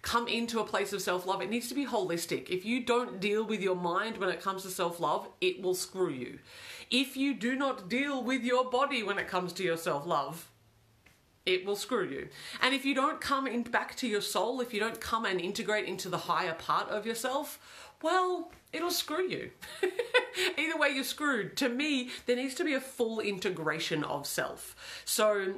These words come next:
you are not just your mind, you are not just your body, you are not just your spirit. You're here in this plane of existence to experience all three of those things. So true self-love is about integration. It's not about getting rid of your ego or getting rid of your mind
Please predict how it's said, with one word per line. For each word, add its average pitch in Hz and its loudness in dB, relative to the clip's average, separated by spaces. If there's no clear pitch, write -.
you 226 2
are 220 2
not 226 0
just 214 2
your 202 2
mind, 175 2
you 180 2
are 165 2
not 185 0
just 190 -2
your 196 2
body, 175 2
you 160 2
are 160 0
not 170 -2
just 196 -4
your 170 0
spirit. 156 -2
You're 190 2
here 226 0
in 190 -2
this 180 2
plane 185 0
of 165 0
existence 170 -2
to 196 -2
experience 185 0
all 185 2
three 180 -2
of 175 0
those 139 0
things. 151 -4
So 208 4
true 254 0
self-love 190 2
is 196 -2
about 165 2
integration. 156 -2
It's 185 0
not 247 4
about 254 4
getting 208 2
rid 196 0
of 190 -2
your 180 2
ego 165 0
or 147 -2
getting 175 2
rid 170 0
of 165 -2
your 160 2
mind 151 0